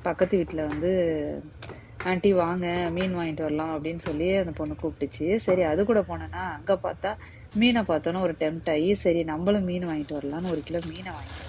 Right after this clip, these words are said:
வந்தேன். சரி, அதை குழம்பு வச்சு வச்சிடலாம், ஏன்னா வீட்ல கொஞ்சம் வேலை நடந்துட்டுருக்கு, அதனால ஒரு ரெண்டு நாளைக்கு சமைக்க வேண்டாம் பாருங்க, அதனால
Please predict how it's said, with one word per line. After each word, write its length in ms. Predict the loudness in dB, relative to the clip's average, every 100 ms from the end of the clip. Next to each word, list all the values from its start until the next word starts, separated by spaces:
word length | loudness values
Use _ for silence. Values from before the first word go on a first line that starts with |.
| -10
வந்தேன். 280 | -8 -8 -10 -14 -14 -14 2
சரி, 140 | 6
அதை 120 | 8 8
குழம்பு 340 | 6 8 8
வச்சு 220 | 6 6 4
வச்சிடலாம், 600 | 4 2 0 2 0 -2 -6 -8 -8
ஏன்னா 240 | -6 -2 2
வீட்ல 300 | 2 4 2
கொஞ்சம் 300 | 2 -2 0
வேலை 320 | 2 4 4
நடந்துட்டுருக்கு, 640 | 0 -2 -2 -4 -4 -2 -2
அதனால 280 | -2 -4 -4 -6 -10 -16 -16 2
ஒரு 140 | 6 6
ரெண்டு 180 | 6 4
நாளைக்கு 220 | 4 2
சமைக்க 260 | 0 2 4 2
வேண்டாம் 240 | 2 0
பாருங்க, 260 | 0 -2 -2
அதனால 340 | -2 -2 -2